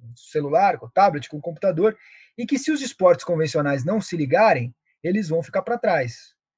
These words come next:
E eu queria saber o que, que você acha disso, se realmente os esportes convencionais têm que se ligar, se o que a gente tá vendo aqui da Fúria se expandindo, crescendo,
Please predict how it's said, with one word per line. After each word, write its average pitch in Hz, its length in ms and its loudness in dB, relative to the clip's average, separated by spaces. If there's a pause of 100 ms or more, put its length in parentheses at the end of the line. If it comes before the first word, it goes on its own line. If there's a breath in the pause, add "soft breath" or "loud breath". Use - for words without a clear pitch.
E 170 60 -8
eu 190 80 -2
queria 214 160 0
saber 202 220 0
o 202 60 -4
que, - 120 -16
que 196 100 -12
você 208 260 -2
acha 208 260 2
disso, 185 380 -6 (220)
se 165 280 -8 (240)
realmente 180 420 2
os 170 60 -10
esportes 165 280 0
convencionais 165 400 -4
têm 185 140 -6
que - 60 -12
se 175 100 -10
ligar, 165 440 4 (220 soft breath)
se - 140 -8
o - 20 -6
que 185 80 0
a 180 40 0
gente 202 160 -4
tá 196 120 4
vendo 165 220 -2
aqui 226 180 -2
da 156 160 0
Fúria 151 540 0 (340)
se - 200 -4
expandindo, 175 920 -2 (300)
crescendo, 180 840 -2